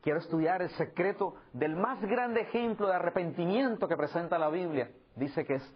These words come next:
el rey David. Si tú quieres saber <clears throat> cuál era la belleza de aquella mujer llamada Esther, que tenía no solamente silueta, virginidad y pureza, sino que tenía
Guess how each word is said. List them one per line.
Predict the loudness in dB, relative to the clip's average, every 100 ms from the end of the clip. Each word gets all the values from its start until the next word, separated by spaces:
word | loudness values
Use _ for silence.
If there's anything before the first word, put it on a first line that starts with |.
| -10
el | -6 0
rey | 0 0
David. | -2 -2 -6 -8 -20 _ _ _ _ _ -16
Si | -12
tú | -6
quieres | -2 0 0
saber | 0 0 -4 -14 -20 -20 -18 -4
<clears throat> | -4 0
cuál | 0
era | 2
la | 2 0
belleza | 0 0 0 0 -2 -4 -20 _ _ -20 -20 -10
de | -2 -2
aquella | 0 0 0
mujer | -2 0 0 0 -6 -20 _ _ _ _ -8
llamada | -2 0 2 0
Esther, | -2 0 0 0 -4 -12 -14 -4
que | 0
tenía | 2 2
no | 2
solamente | 2 0 0 -4 -4
silueta, | 0 2 2 2 2
virginidad | 0 0 0 0 2 2
y | 0
pureza, | -2 0 0 0 -2 -4 -8 -20 -10
sino | -4 -2 0
que | 0
tenía | 0 2 0